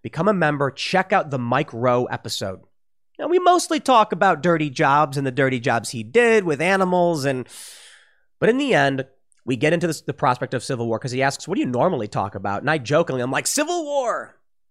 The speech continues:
He made an interesting point, a really good point.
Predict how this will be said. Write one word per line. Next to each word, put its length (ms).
He 100
made 120
an 80
interesting 360
point, 340
a 40
really 280
good 200
point. 240